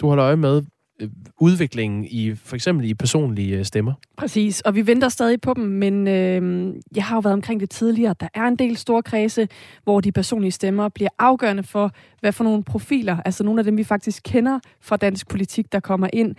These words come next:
Speaker 2: Øh, og så er der jo også den her lille konkurrence om, øh, når det kommer til de personlige stemmer, hvem får flest? Mette Frederiksen var topscorer sidst. Lars Løkke lå også højt for Venstre dengang. Inger Støjberg lå også ret højt i den der, øh, topscorerliste over personlige stemmer.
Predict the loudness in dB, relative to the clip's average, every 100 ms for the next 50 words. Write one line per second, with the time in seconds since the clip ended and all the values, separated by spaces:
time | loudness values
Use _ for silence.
0 | -12 -20 -12 -2 0 0 -6 -2 0 2
1 | 2 0 0 2 2 2 2 2 2 2
2 | 2 0 0 2 2 0 -2 0 2 2
3 | 2 2 0 0 -2 -4 -2 -2 0 -2
4 | -2 -2 -2 -2 -4 -4 -4 -2 0 0
5 | -4 -12 -20 -20 -16 -2 0 2 2 2
6 | 2 2 -2 -4 -2 0 0 0 0 -2
7 | -6 -6 -2 0 0 2 4 4 2 0
8 | 0 -2 -4 -2 -2 0 0 0 0 -2
9 | -4 -18 -6 0 0 2 0 2 2 4
10 | 4 2 0 -2 -2 2 2 2 0 0
11 | 0 0 0 0 2 0 -2 -4 -4 -2
12 | 0 0 -2 -2 -2 -2 -2 0 0 0
13 | 0 -2 2 0